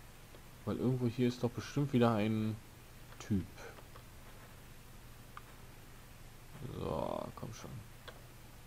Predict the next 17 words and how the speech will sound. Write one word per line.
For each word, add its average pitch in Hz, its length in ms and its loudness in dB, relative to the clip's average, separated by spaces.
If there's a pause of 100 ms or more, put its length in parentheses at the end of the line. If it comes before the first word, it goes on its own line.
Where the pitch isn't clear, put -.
(1800)
Hä? 110 240 6 (2000)
Da 90 100 0
draußen 92 560 8
vielleicht. 87 380 2
Oh, 214 180 8
oh, 320 340 12
shit! - 500 12 (2000)
Alter 139 480 10
Schwede, 117 380 12
wieder 110 180 12
so 107 80 6
mit 107 160 6
so 113 120 6
brutalen 104 560 4
Waffen 110 320 6
hier. 90 200 2 (280)
<laughs> 160 80 2